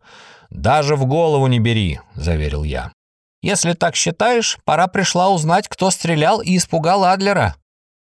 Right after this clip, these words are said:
«Охотники, наверно», предположил я. «Русская императрица запретила бить дичь на расстоянии тридцати вёрст вокруг Петербурга.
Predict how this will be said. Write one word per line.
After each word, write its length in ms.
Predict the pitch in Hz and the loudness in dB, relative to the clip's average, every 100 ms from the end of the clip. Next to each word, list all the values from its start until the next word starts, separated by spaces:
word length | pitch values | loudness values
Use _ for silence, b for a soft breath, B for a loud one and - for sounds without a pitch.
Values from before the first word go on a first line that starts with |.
| - | -8
«Охотники, 580 | 78 - 87 131 147 156 | -6 -4 -4 -2 -2 0
наверно», 560 | 180 185 151 80 65 - | 0 2 2 0 -4 -8
предположил 560 | - 85 - 85 95 95 | -6 -6 -2 0 0 0
я. 280 | 95 73 - _ _ _ _ _ _ | 0 -2 -6 _ _ _ _ _ _
«Русская 420 | 117 226 - 185 | 0 0 0 0
императрица 880 | 175 180 165 151 170 254 - 107 73 _ | 2 2 0 -2 -4 -2 0 0 -2 _
запретила 840 | - 98 185 - 269 262 269 233 123 | -4 -2 -2 -2 -8 -4 -2 0 0
бить 420 | 131 185 113 - | 2 0 0 -4
дичь 440 | 110 208 294 - | -4 -2 -4 -4
на 120 | 143 143 | -2 0
расстоянии 640 | 131 - 147 208 233 165 | 0 0 0 0 0 -2
тридцати 640 | - 165 165 - 175 233 | -2 -4 -2 -2 0 -2
вёрст 380 | 226 220 120 - | 0 0 0 -2
вокруг 400 | 120 123 127 95 | -4 0 -2 -2
Петербурга. 680 | - 123 170 170 123 85 82 | -6 -4 -2 0 0 -2 -4